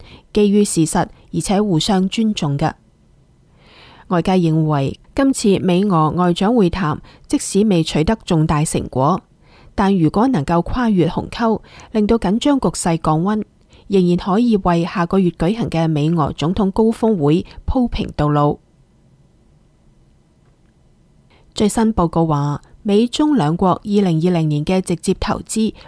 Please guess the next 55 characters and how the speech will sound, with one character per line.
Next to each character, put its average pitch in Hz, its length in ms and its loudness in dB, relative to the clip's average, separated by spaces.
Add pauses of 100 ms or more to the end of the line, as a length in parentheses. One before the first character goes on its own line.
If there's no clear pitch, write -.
(100)
降 196 220 2
至 202 140 -2
一 247 120 2
百 196 220 -2
五 147 200 -4
十 165 160 -4 (120)
九 151 180 -2
億 208 120 0
美 151 200 -2
金， 214 260 -2 (720)
係 202 160 -2
過 226 220 2
去 208 180 4
十 - 140 -4
二 - 80 -8
年 190 400 0
嚟 147 100 -4
嘅 175 140 -2
最 170 180 -2
低 208 200 -2
水 147 200 -4
平。 - 240 -2 (1080)
美 113 160 0
國 127 160 0
經 202 240 0
濟 196 140 -2
研 165 200 0
究 160 140 -4
公 208 220 -2
司 - 180 -4
榮 156 400 0
鼎 165 180 -2
集 - 80 -4 (140)
團 143 240 -2 (300)
同 185 120 2
美 175 200 2
中 262 200 0
關 269 240 0
係 220 280 0
全 180 180 -4
國 170 140 0
委 170 160 0
員 180 200 2
會 151 280 0 (400)
禮 226 80 0
拜 233 120 2
三 269 240 -2
發 226 160 -2
布 175 120 -2
嘅 175 140 0
一 180 100 2
份 160 240 -2
報 156 160 0
告 156 180 0
話， 139 300 -4